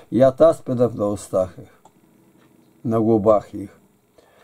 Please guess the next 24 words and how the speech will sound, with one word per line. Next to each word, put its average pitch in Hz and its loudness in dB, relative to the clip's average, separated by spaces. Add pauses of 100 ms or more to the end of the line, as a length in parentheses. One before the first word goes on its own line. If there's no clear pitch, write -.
(1200)
Желаю, 160 2
так 185 4
хотел 175 4
бы 156 4
посмотреть, 160 2
как 170 2
развернется 160 4
парус 165 2
после 147 2
бури. 190 4 (120)
На 139 0
палубе 208 2
нам 175 2
наследила 165 4
смерть, 143 2 (260)
на 120 2
собственной 156 2
все 151 4
испытали 120 0
шкуре. 104 -2 (720)
Порубленные 180 2
мачты 165 2
за 151 4
бортом, 139 2